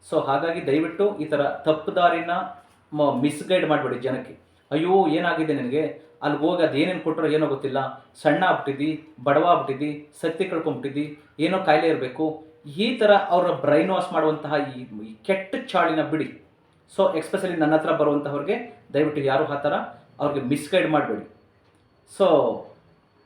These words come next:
ಮನುಷ್ಯ ಯಾವಾಗ್ಲೂ ನಾವು ಎಷ್ಟು ಸಣ್ಣಕ್ಕಿರ್ತೀವೋ,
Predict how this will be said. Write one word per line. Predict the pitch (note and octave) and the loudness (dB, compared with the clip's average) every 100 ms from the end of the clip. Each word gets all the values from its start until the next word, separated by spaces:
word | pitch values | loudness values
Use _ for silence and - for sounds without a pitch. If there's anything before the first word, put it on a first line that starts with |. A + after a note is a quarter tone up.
| - | -2
ಮನುಷ್ಯ | D#3 F#3 G3+ G3 | 4 4 4 0
ಯಾವಾಗ್ಲೂ | D#3 D#3 F3 E3+ D#3+ B2+ B2+ - - - - - - - - - | 4 4 4 0 -2 -2 -2 -4 -8 -18 -20 -20 -20 -20 -20 -4
ನಾವು | D#3 D3 | 0 0
ಎಷ್ಟು | C3+ - - G3 | -2 -6 -4 -4
ಸಣ್ಣಕ್ಕಿರ್ತೀವೋ, | - C#3+ E3 F3 D#3+ C#3 C3 B2 D#3+ - | 0 -2 -2 -4 -6 -8 -6 -4 -6 -8